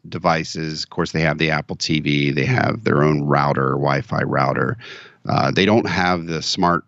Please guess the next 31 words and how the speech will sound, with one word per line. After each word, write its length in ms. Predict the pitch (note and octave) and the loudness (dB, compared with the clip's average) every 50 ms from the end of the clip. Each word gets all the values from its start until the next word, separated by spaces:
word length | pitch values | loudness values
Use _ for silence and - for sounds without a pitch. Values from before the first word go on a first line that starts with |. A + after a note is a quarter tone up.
| _ _ - | _ _ -20
home 440 | - - - F2 E2+ D#2+ D#2 D2+ D2 | -10 -6 -4 -2 -2 -2 -2 -2 -2
device, 580 | D2+ D#2+ D2 D2+ D2 D2 D2 D2 C#2+ - - | -2 -2 0 2 2 2 0 -2 -2 -4 -6
the 80 | - - | -6 -6
Siri 400 | - - - F#2 F2 E2 E2 D#2+ | -6 -2 2 2 4 4 4 2
device 420 | D2+ D2+ C#2 C#2+ D2 D2 C#2 - | 0 0 0 0 0 0 0 -2
like 160 | - D2+ D2 - | -2 -4 -2 0
the 140 | - D2+ | 2 2
Amazon 480 | D2 D2 D2 D2+ D2 - E2 D2 C#2+ D2 | 4 4 4 2 2 2 2 2 2 2
Echo. 440 | D#2 D#2+ - - E2 D2+ D2+ D2+ C#2+ - - - - - _ - | 2 0 0 -2 -2 0 0 0 -2 -6 -10 -18 -18 -12 _ 0
Maybe 260 | F2 F2+ F#2+ F2+ G2+ | 2 4 4 4 4
they're 160 | F2+ G2 F2+ | 4 4 4
working 420 | E2+ E2 E2+ D#2+ - - F2 E2+ | 4 4 2 2 0 0 -2 0
on 220 | E2 D#2+ D#2 D#2 D#2 | 2 2 2 0 0
that. 320 | D#2 D2+ D2+ D2+ D#2 - - _ _ _ _ _ _ - | 0 0 0 -2 -2 -4 -8 _ _ _ _ _ _ -2
Um, 580 | - D2+ D#2+ D#2 D2+ C#2+ D2 C#2 C#2+ D2 D2+ D2+ | 0 2 2 2 2 0 0 0 -2 -2 -2 0
but 120 | D#2+ E2+ | 2 2
at 140 | E2 D#2+ - | 2 2 0
the 80 | - - | -4 -2
same 260 | - G2+ G2+ G#2 F#2+ | 0 2 2 2 2
time, 420 | - A#2 A#2+ C3 D3 D3 C3 G#2+ | 2 2 2 4 4 4 4 2
Apple's 380 | - - A2 - - A#2+ G#2 G#2 | 2 0 -2 -2 -4 -6 -4 -2
not 220 | G#2 G#2 G#2+ G#2 | -2 -2 -2 -2
gonna 100 | - G#2+ F#2+ | -4 -6 -4
be 120 | G2 G2+ | -2 0
able 140 | G2+ F#2+ F#2+ | 0 0 -2
to 40 | F#2 - | -4 -6
compete, 500 | - - - - - - G2+ F#2+ F2+ - - _ _ - | -6 -8 -8 -6 -6 -4 -2 -2 -4 -4 -8 _ _ -4
uh, 340 | E2 E2 E2 E2 D#2+ D#2 D#2 - | -2 0 2 2 0 0 -2 -4
create 360 | - - G#2+ G#2 G#2 G2+ G2 F#2 | 0 2 4 4 6 4 4 2
a 20 | F2+ | 0
compelling 840 | - F2 E2 - - - A#2 A2+ G#2+ G2+ G2 F#2 F2 F2 E2 E2+ | -2 -6 -10 -8 -4 0 2 4 6 6 4 4 2 0 -2 -6